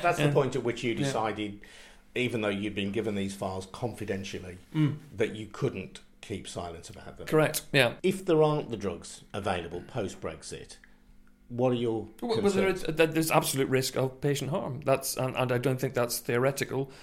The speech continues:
Speaker 2: I think there will be, um, patient harm. I actually think it is in-, inevitable that some patients will die, but it's impossible to quantify that number. It could be a very small number, or it could be a very large number. And because of the uncertainty, it is impossible, really, to,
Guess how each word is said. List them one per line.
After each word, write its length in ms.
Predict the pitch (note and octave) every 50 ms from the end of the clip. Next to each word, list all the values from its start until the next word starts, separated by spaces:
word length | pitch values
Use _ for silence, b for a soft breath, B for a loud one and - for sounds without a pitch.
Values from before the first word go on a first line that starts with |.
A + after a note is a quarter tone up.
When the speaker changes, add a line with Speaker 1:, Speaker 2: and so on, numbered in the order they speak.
| B B B B
Speaker 2:
I 80 | C3
think 180 | B2 D3 D3 B2+
there 140 | D3 D#3+ D#3+
will 240 | D#3+ E3+ G#3+ A3
be, 220 | G#3 - A2+ G#2+ G#2+ - - - -
um, 240 | - A2+ G#2 G#2 G#2+ - -
patient 320 | - A#2+ A2+ - - -
harm. 300 | - G#2+ G#2 G2+ A#2 B2+ B B B B B B B
I 240 | D3 D3+ D#3 D3 D3+
actually 300 | C#3+ D3+ D#3 - D#3 C#3+
think 180 | D3 C#3+ C3+
it 100 | C#3 C3+
is 200 | D#3+ E3+ E3+ D3+ - -
in-, 280 | - B2+ B2+ C3 C3+ - -
inevitable 480 | - B2+ C3 A#2+ A2+ B2 A#2 B2+ B2+ B2 -
that 200 | B2+ B2 - -
some 180 | - B2+ B2 A#2
patients 380 | - C3 B2 - - - -
will 120 | - B2 A#2
die, 420 | A2+ B2+ A#2 A2+ B2 C3+ D3+ D#3 D#3 D3+ - _
but 360 | - - - - - - - - B B B B B B B
it's 160 | - - -
impossible 480 | C3 B2 - - D#3 - - C#3 C3 B2
to 60 | -
quantify 360 | - C3 B2 B2 - B2+ B2
that 160 | B2 C3 -
number. 300 | B2+ B2 A#2+ A2+ B2 B2 -
It 140 | B2+ B2 -
could 100 | C3 A#2+
be 80 | B2
a 60 | A#2+
very 260 | A#2 B2 B2+ B2+ B2 A#2+
small 260 | - - E3 E3 E3
number, 360 | D#3 D3 C#3+ C#3+ C#3+ C#3+ C#3+ B B B B B
or 160 | - C#3 C3+
it 60 | B2+ C3
could 120 | C#3+ C3
be 80 | C3 B2+
a 40 |
very 200 | B2 C3 B2+ C3 C3
large 300 | C3 C#3+ C#3+ C#3+ B2 -
number. 380 | A2+ G2+ G#2 A2+ A2 A2+ A2 B B B B B B -
And 140 | A#2+ A#2+ A#2+
because 180 | A#2+ C#3 B2+
of 60 | A#2+
the 100 | B2+ B2+
uncertainty, 520 | B2 B2 B2 - - C#3 C3 A#2+ B2+ C3 C3
it 80 | C3 C3+
is 160 | C#3 B2+ C3
impossible, 640 | C3+ C3 - - - - C#3+ - - C3+ A#2+ A#2+ A#2+
really, 300 | A#2+ B2+ B2+ B2 A#2+ A#2+
to, 240 | A#2+ - - B2+ A#2+